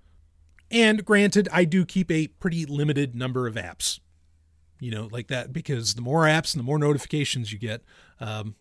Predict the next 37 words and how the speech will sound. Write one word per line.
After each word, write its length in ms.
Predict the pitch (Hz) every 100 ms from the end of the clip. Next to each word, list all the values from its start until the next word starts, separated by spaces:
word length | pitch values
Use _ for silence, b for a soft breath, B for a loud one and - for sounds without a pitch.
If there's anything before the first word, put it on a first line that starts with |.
| _
that's 340 | - 120 - -
gonna 200 | 135 117
drain 220 | 117 117
your 120 | 110
battery 340 | 110 110 110 110
as 140 | 107
well. 260 | 123 90 - B B B -
Uh, 260 | 113 107
you 140 | 107 110
know, 140 | 98
all 140 | 101
those 220 | 110 117 -
background 460 | 117 117 131 117
processes, 800 | 135 113 131 - - 190 202 - _
of 40 | -
course 220 | 160 -
it's 100 | -
gonna 160 | 107
kill 180 | - 117
your 80 | 98
battery. 340 | 98 92 87 - b b b b
Um, 380 | 131 127 127 117
but 100 | 147
I, 140 | 151 165
you 240 | 156 156
know, 140 | 127 - -
I 120 | 156
generally 460 | 127 143 131 123 123
steer 280 | - 135 123
clear 160 | 135
of 80 | 117
that. 140 | 143
And 100 | 156
I 80 | 277
still 260 | 320 - 294
have, 240 | 254 190
like, 160 | 196